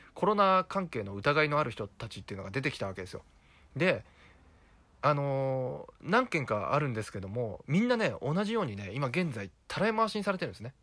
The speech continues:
っていうのは、あの、最初に、えー、コロナ、あー、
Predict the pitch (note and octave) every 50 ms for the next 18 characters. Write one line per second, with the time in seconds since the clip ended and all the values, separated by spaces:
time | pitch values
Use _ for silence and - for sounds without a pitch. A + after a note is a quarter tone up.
0 | _ _ _ _ _ _ _ _ _ - - _ _ _ _ - A3+ G3+ D3 C3+
1 | D#3 D3+ A#2 - - - _ _ _ - - B2 B2 A#2+ B2 - G#3+ A3 A#3+ A#3+
2 | B3 C4 G#3 C#3+ - A2+ A#2+ A2 G#2+ - - A3 G#3+ G3+ D#3 A#2+ G#2 F#2 - F2+
3 | G2+ G#2 G2 G2 F#2+ F#2+ F#2+ F#2+